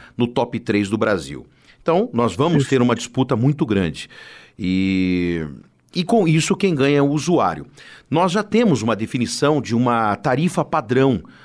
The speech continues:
para o lote um, dois, são tarifas muito semelhantes. E é interessante porque hoje o ouvinte C B N tem a percepção da praça de pedágio. "Ah, eu pagava tanto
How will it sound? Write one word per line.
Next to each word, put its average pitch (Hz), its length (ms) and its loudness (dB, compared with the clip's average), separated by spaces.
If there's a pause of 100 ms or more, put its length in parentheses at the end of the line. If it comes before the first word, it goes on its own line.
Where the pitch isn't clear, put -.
(140)
para 107 160 0
o 104 60 2
lote 98 300 -2
um, 127 340 0
dois, 107 440 0
são 104 520 -2
tarifas 117 340 -2
muito 143 220 -2
semelhantes. 131 640 -2 (500)
E 101 80 -2
é 117 60 2
interessante 160 640 0
porque 151 400 0
hoje 139 380 4
o 110 60 4
ouvinte 107 280 0
C 107 140 -2
B 90 100 -2
N 120 240 2
tem 123 180 2
a 120 60 0
percepção 139 640 -2
da 135 180 0
praça 160 480 -2
de 95 80 -2
pedágio. 78 520 -4 (360)
"Ah, 175 220 2
eu 175 100 4
pagava 170 520 0
tanto 170 600 2